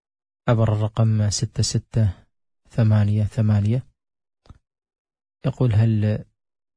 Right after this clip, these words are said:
آه، سجود التلاوة وأنا أقرأ القرآن"، يقول، "من الهاتف، آه، إذا كنت"، يقول، "غير متوضئ، هل يجوز أن أسجد للتلاوة؟"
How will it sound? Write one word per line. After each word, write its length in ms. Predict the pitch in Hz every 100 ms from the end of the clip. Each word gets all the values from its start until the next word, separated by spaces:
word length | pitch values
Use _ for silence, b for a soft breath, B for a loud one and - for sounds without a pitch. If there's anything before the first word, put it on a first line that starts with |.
| _ _ _ 143
آه، 440 | 113 104 101 98
سجود 540 | - 113 107 113 104
التلاوة 720 | 117 - - 110 101 98 127 151 _ _ _ _ _ _ b b b _ _ -
وأنا 360 | 127 123 117
أقرأ 320 | 110 - 104
القرآن"، 460 | 107 - 104 104 107
يقول، 320 | 104 107 107
"من 220 | 101 107 104
الهاتف، 720 | 95 98 101 - 98 - - _ _ _ _ _ _ _ _
آه، 640 | 123 110 101 98 98 98
إذا 220 | 98 107 104
كنت"، 320 | - 107 -
يقول، 200 | - 104
"غير 240 | 113 117
متوضئ، 640 | 107 107 113 104 95 101 - _ _ _
هل 260 | 110 107 113
يجوز 360 | 107 104 104 98
أن 120 | 104
أسجد 340 | 104 - 104
للتلاوة؟" 540 | 101 - 101 98 113